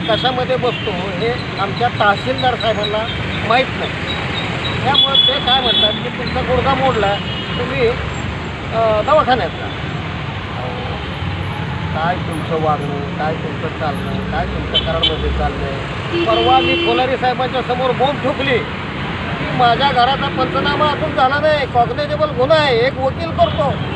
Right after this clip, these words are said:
कायद्याचं रक्षक करणार, रक्षण करणारा, कायद्याचा भक्षक झालाय. तुमचं चाललंय काय? साहेबांनी ताबडतोब रात्री बारा वाजता ती सगळी कागदपत्र बघितली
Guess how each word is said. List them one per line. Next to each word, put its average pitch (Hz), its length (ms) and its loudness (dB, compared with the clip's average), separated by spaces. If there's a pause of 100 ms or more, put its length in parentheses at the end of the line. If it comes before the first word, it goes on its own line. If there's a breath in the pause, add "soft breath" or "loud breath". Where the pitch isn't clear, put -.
(160)
कायद्याचं 320 400 4
रक्षक 311 320 2 (140)
करणार, 294 380 2
रक्षण 269 280 -2
करणारा, 269 420 0 (400)
कायद्याचा 311 400 6
भक्षक 294 420 2
झालाय. 294 400 4 (580)
तुमचं 262 240 2
चाललंय 285 440 4
काय? 262 300 4 (1600)
साहेबांनी 226 520 4
ताबडतोब 233 600 2
रात्री 220 340 0
बारा 214 300 4
वाजता 240 300 2
ती 247 140 -4
सगळी 233 280 -2
कागदपत्र 226 640 2
बघितली 240 560 0